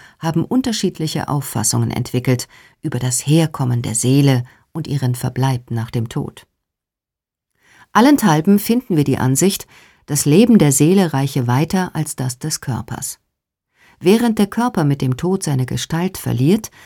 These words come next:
wird die Seele, so glaubt man, aus dieser Verbindung befreit weiter existieren.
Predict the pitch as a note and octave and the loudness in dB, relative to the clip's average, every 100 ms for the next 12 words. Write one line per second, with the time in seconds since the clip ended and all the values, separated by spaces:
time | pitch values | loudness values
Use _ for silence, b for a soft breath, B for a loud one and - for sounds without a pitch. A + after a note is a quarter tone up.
0 | B - E3 E3+ C#3+ B2+ E3+ B3+ D3 A#2+ | B 0 0 2 -2 4 6 6 4 4
1 | A#2 - A#2+ C3+ - D#3 D#3+ G#3+ B B | 0 0 -2 -4 -4 -2 0 0 B B
2 | _ D#3 C#3+ - G3+ G#3+ F#3+ C#3 C3 D3+ | _ -6 -6 -2 0 0 2 -2 0 -2
3 | D#3+ D#3 D3+ C#3+ B2+ - B2+ B2+ D#3+ - | 0 2 0 -2 -8 -4 0 0 0 -6
4 | - _ - C#3+ D3 - G#2+ - - A2 | -18 _ -6 0 0 0 -6 -4 -6 -6
5 | - A2 A#2+ A2+ | -6 -8 -6 -8